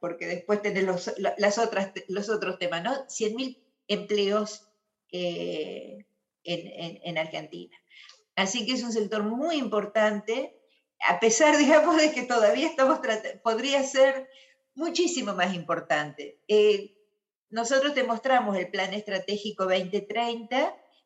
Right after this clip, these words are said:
que permite duplicar esta cantidad, o sea, duplicar la cantidad de empleos, duplicar las exportaciones y la producción, y, e incluye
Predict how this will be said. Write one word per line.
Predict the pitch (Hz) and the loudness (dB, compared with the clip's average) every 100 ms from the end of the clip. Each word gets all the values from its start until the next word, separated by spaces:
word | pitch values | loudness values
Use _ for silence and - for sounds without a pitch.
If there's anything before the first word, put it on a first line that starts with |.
| _ | _
que | 214 220 | 0 2
permite | 214 208 226 226 277 - | 0 0 -4 -4 -4 -4
duplicar | 202 247 247 233 - 208 262 185 170 - _ _ - | -4 -4 -4 -6 2 4 6 4 -2 -10 _ _ -6
esta | 196 196 196 | -4 0 0
cantidad, | 190 180 180 175 160 | 2 0 2 4 4
o | 175 | 0
sea, | 202 185 175 - | 0 2 2 0
duplicar | 170 190 185 175 233 | -10 -10 -8 0 2
la | 240 233 | 2 0
cantidad | 220 196 202 208 | 0 0 0 2
de | |
empleos, | 208 202 208 208 214 202 202 | 0 -4 2 4 4 2 -4
duplicar | 196 190 190 202 202 | -8 -8 -4 0 2
las | 202 | 0
exportaciones | 190 - 185 185 185 - 196 190 202 | -2 -4 -6 -4 -6 -4 -2 -2 -4
y | 180 | -4
la | 165 160 | -4 -4
producción, | 175 175 170 - 220 208 233 - - _ _ _ _ _ _ _ _ _ | -4 -6 -6 -4 2 2 2 -4 -18 _ _ _ _ _ _ _ _ _
y, | 226 - 214 | -14 -8 -2
e | |
incluye | 240 269 269 277 277 - 269 277 262 | -2 -2 -2 -2 0 0 0 0 -2